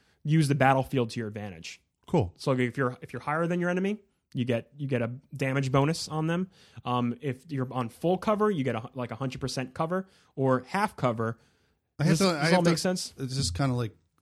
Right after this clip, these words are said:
Speaker 2: like a board game?
Speaker 1: Yes, it is definitely very similar to
Speaker 2: Like
Speaker 1: a board
Speaker 2: Str-,
Speaker 1: game.
Speaker 2: Stratego.
Speaker 1: Uh, not quite as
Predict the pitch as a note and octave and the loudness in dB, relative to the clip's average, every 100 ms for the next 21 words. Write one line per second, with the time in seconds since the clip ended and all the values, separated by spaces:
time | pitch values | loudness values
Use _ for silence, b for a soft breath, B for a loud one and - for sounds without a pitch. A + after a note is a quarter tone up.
0 | - G#2+ G2+ F2+ A2+ G#2 D#3 D3 B B | -12 -10 -8 -6 -4 -2 -4 -6 B B
1 | B B - C#3 C#3+ G#3 C#4 A#2 - - | B B -6 -2 0 0 0 -4 -8 -4
2 | D#3 F#3 D3 C3 F#3 - D#3 C3 C3+ D#3+ | 0 2 0 2 0 2 2 2 4 4
3 | D#3+ C#3+ D#3+ C3+ C3 B2+ C3 B2+ B2 G2 | 4 2 2 4 4 2 4 2 2 -4
4 | - - - A2 - A#2+ G#2+ C2+ F#2 _ | -10 -12 -6 -6 -4 -4 -4 -8 -10 _
5 | _ _ _ _ _ _ _ _ C#3+ C#3+ | _ _ _ _ _ _ _ _ 4 6
6 | C#3 C#3 C#3 C#3 C#3 E3+ F3 - - D#3 | 8 6 4 2 2 2 0 -4 2 4
7 | C#3+ B2+ | 4 0